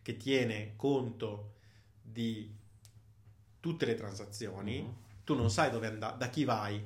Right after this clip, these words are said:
Speaker 1: a dire, "Ma quei mille criptosoldi che fine hanno fatto?" Non si sa, lo sanno solo chi ha fatto, le persone che hanno
Speaker 2: Mhm.
Speaker 1: fatto la transazione.
Speaker 2: Sì, diciamo che una cosa interessante è la possibilità di poter scambiare una cifra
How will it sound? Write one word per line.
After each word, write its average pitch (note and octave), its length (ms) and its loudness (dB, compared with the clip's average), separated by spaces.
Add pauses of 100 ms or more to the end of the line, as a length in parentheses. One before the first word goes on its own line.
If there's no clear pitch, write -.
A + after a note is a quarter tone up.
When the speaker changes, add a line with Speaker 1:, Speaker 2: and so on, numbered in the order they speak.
(120)
Speaker 1:
a A#2+ 80 -8
dire, A2 500 -6 (460)
"Ma C#3 400 0
quei C3+ 580 0 (140)
mille C3 640 4 (960)
criptosoldi A#2+ 1080 0 (540)
che C3+ 120 4
fine B2+ 180 2
hanno A2+ 120 2
fatto?" G#2+ 600 -8 (960)
Non C#3 140 4
si - 140 4
sa, - 400 0
lo C3+ 140 2
sanno D3+ 280 6
solo E3 600 6 (720)
chi - 160 4
ha C3 60 6
fatto, A#2 360 0
le A#2+ 160 -4
persone A#2 320 -4
che B2 60 -2
hanno B2 100 0
Speaker 2:
Mhm. G#2 60 -2
Speaker 1:
fatto G2+ 200 -4
la A2+ 60 -2
transazione. G2+ 760 -12
Speaker 2:
Sì, C#3 220 -4
diciamo B2+ 320 -6
che B2 60 -4
una A2 100 0
cosa D#3 200 -2
interessante C#3 760 -4
è - 20 0
la A2+ 80 0
possibilità G#2+ 640 -4
di A#2 80 -4
poter G#2+ 340 -4
scambiare G#2 600 0
una G2 180 -4
cifra D#3 720 -6